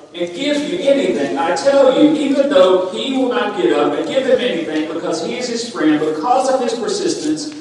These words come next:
he will get up and give him as much as he needs. So I say to you, ask and it will be given to you. Seek and you will find. Knock and it will be opened to you. For everyone who asks receives, and he who finds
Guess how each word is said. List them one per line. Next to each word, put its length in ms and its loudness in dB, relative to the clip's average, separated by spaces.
he 120 0
will 300 4
get 180 4
up 300 4
and 320 -6
give 240 2
him 140 2
as 180 -2
much 240 0
as 140 -4
he 120 -2
needs. 640 -4
So 240 2
I 20 6
say 400 6
to 80 -2
you, 160 0
ask 420 0
and 120 0
it 100 2
will 100 0
be 120 -4
given 280 4
to 80 0
you. 240 -2
Seek 720 -4
and 380 0
you 240 -4
will 100 0
find. 560 -2
Knock 360 0
and 80 2
it 100 0
will 220 0
be 40 -2
opened 460 0
to 60 -2
you. 480 -4
For 120 -2
everyone 500 2
who 140 2
asks 400 0
receives, 880 -4
and 160 -4
he 140 -2
who 180 -2
finds 540 -4